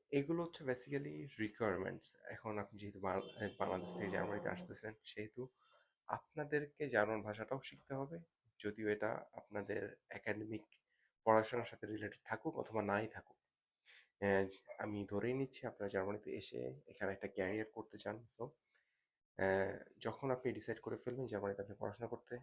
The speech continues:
আসবেন, তখন থেকেই চেষ্টা করবেন জার্মান ভাষার দিকেও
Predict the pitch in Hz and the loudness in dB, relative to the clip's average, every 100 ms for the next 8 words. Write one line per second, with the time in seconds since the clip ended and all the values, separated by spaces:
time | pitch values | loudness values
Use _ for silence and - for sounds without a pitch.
0 | - - 117 - 151 156 - - 120 110 | -10 -6 -4 -4 -4 -6 -4 -6 -6 -10
1 | 120 135 131 - - - - - 139 - | -10 -10 -10 -10 -8 -6 -6 -8 -12 -12
2 | - - _ 98 107 101 104 101 107 113 | -20 -20 _ 2 4 4 0 -6 -6 -4
3 | 117 131 151 | -2 -2 -2